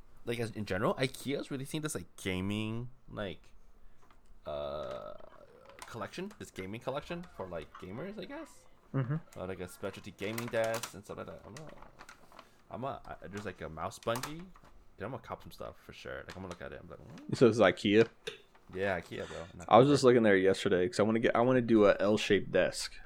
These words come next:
Speaker 2: 'Cause the
Speaker 1: Wait.
Speaker 2: desk that I have right now, definitely not big enough. So I was like, "If I'm gonna do it, I might as well go all out." So I wanna do, like, a L shape.
Speaker 1: Mm-hmm.
Speaker 2: And so I was looking at that. And they got some good stuff, man.
Speaker 1: Wait for October.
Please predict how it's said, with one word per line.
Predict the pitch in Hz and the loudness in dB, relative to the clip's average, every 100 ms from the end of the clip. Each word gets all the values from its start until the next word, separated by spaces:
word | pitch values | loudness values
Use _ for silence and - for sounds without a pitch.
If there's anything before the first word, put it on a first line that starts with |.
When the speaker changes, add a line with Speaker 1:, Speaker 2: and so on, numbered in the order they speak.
| - - - - _ - - | -20 -16 -18 -18 _ -20 -12
Speaker 2:
'Cause | 117 | 0
the | 101 | 2
Speaker 1:
Wait. | 95 | 8
Speaker 2:
desk | 117 135 | 8 8
that | 160 | 6
I | 139 | 8
have | 123 110 | 8 6
right | 117 104 | 8 6
now, | 95 98 104 139 139 _ _ _ _ _ _ _ _ _ _ - | 6 2 2 2 0 _ _ _ _ _ _ _ _ _ _ 8
definitely | 110 - 101 | 8 8 4
not | 95 | 4
big | 90 85 | 2 -2
enough. | 71 - - - - _ _ - _ _ | -4 -6 -12 -20 -20 _ _ -20 _ _
So | - 104 | 6 6
I | |
was | 104 | 8
like, | 90 | 6
"If | - | 8
I'm | 143 | 8
gonna | 98 | 8
do | 110 117 | 10 10
it, | 95 | 10
I | 95 | 8
might | 98 | 4
as | 92 | 4
well | 95 | 4
go | 87 90 | 4 4
all | - 85 90 | 6 6 6
out." | 80 64 | 6 4
So | - | 0
I | |
wanna | 92 90 | -2 0
do, | 80 | 0
like, | - | 2
a | 73 | 2
L | 90 | 4
shape. | 95 104 107 - - - - _ - | 4 6 6 2 -10 -10 -12 _ -18
Speaker 1:
Mm-hmm. | 104 104 - - - | -14 -16 -16 -20 -16
Speaker 2:
And | - | -8
so | - | 0
I | 78 | 0
was | 78 | 0
looking | 82 | -2
at | 78 | 0
that. | 76 | 2
And | 90 | 4
they | |
got | 190 | 2
some | 190 | 2
good | 143 | -2
stuff, | - 107 - | 2 2 2
man. | 64 71 - _ _ _ _ - - _ _ - - - - - - | -2 -8 -12 _ _ _ _ -20 -20 _ _ -20 -20 -20 -20 -20 -14
Speaker 1:
Wait | 110 | -12
for | 127 | -6
October. | 110 87 87 85 | -6 -6 -10 -12